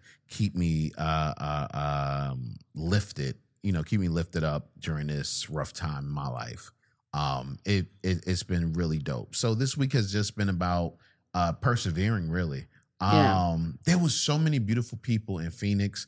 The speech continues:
Speaker 1: I thought we was gonna have a threesome.
Speaker 2: Ah, this nigga always
Speaker 1: But it
Speaker 2: wants,
Speaker 1: didn't
Speaker 2: he
Speaker 1: happen.
Speaker 2: always thinks we're gonna have
Speaker 1: No, like, it
Speaker 2: Last
Speaker 1: was
Speaker 2: time we went, we were offered threesomes.
Speaker 1: Right.
Speaker 2: <laughs> Uh, but we did. It wasn't the same energy, <laughs> which is fine.
Speaker 1: Right, yeah.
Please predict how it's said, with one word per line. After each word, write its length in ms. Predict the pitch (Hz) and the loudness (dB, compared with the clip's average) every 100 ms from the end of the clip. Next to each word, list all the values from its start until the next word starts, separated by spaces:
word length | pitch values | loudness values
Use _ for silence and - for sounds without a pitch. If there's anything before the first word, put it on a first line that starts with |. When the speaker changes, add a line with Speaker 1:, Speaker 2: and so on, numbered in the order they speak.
| - - - | -14 -12 -2
Speaker 1:
I 120 | 85 | -2
thought 260 | 92 104 90 | 0 0 2
we 60 | |
was 100 | 98 | 0
gonna 160 | 95 87 | 2 0
have 140 | 85 | 0
a 40 | 80 | -2
threesome. 720 | 95 92 87 92 85 87 87 _ _ _ | -2 0 0 0 0 -2 -6 _ _ _
Speaker 2:
Ah, 720 | 175 175 170 160 156 147 143 143 | 2 6 10 10 10 10 10 8
this 180 | 180 156 | 8 6
nigga 220 | 139 120 | 4 4
always 500 | 151 165 170 165 170 | 4 6 8 6 8
Speaker 1:
But 100 | 165 | 8
it 40 | |
Speaker 2:
wants, 140 | 160 - | 8 6
Speaker 1:
didn't 180 | 202 - | 6 6
Speaker 2:
he 100 | 170 | 6
Speaker 1:
happen. 100 | 156 | 8
Speaker 2:
always 400 | 175 175 180 165 | 8 8 8 6
thinks 280 | - 151 - | 4 4 4
we're 60 | |
gonna 200 | 151 143 | 2 4
have 220 | 135 139 135 - 82 | 4 2 0 -6 0
Speaker 1:
No, 400 | 98 175 220 175 151 | 6 10 10 8 8
like, 260 | 180 185 - - - | 8 8 2 -8 8
it 60 | 214 | 12
Speaker 2:
Last 220 | 254 381 | 12 12
Speaker 1:
was 120 | 403 | 12
Speaker 2:
time 300 | - 349 339 | 12 12 12
we 120 | 302 | 12
went, 540 | 277 240 254 233 165 - | 12 12 12 10 6 6
we 140 | 220 | 10
were 120 | 262 214 | 10 12
offered 460 | 311 427 220 165 | 12 12 12 10
threesomes. 920 | 170 160 - 185 160 180 - - 113 | 10 8 10 10 10 6 2 0 4
Speaker 1:
Right. 460 | 147 190 294 339 320 | 8 8 8 6 2
Speaker 2:
<laughs> 60 | - 202 | 6 10
Uh, 280 | 254 220 233 | 10 10 10
but 360 | 220 254 - | 10 10 8
we 140 | - 302 | 8 8
did. 640 | - 277 262 226 - - 311 311 - | 8 4 6 6 6 4 -2 -2 6
It 100 | 240 | 10
wasn't 340 | 269 294 269 | 10 10 8
the 80 | 247 | 6
same 320 | - 233 214 | 10 10 10
energy, 420 | 185 185 180 170 | 10 10 10 8
<laughs> 100 | 170 | 8
which 240 | 190 185 196 | 8 8 8
is 180 | - 214 | 4 6
fine. 480 | - 202 277 208 | 10 12 12 12
Speaker 1:
Right, 180 | 196 208 | 12 10
yeah. 460 | 170 214 220 208 | 8 6 6 6